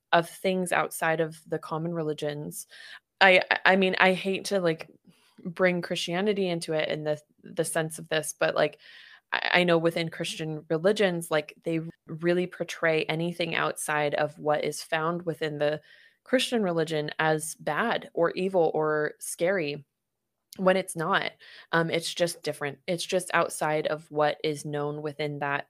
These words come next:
belief system. And I don't personally see how interacting with spirit or interacting with infernals or interacting with, you know, fae or anything like that is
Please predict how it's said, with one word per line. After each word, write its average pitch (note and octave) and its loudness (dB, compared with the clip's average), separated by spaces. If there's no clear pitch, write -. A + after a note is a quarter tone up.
belief D3+ -6
system. D3+ -6
And E3+ 4
I F3 6
don't E3+ 2
personally F3 0
see E3 -4
how D3+ 4
interacting E3 0
with D#3 -6
spirit D#3 0
or D#3 0
interacting D#3+ 0
with D3 -4
infernals F#3+ 0
or E3 0
interacting D#3 -2
with, D3 0
you E3 2
know, D3+ 0
fae E3+ 4
or E3 2
anything E3 -2
like D#3 -2
that D#3 0
is D#3+ -2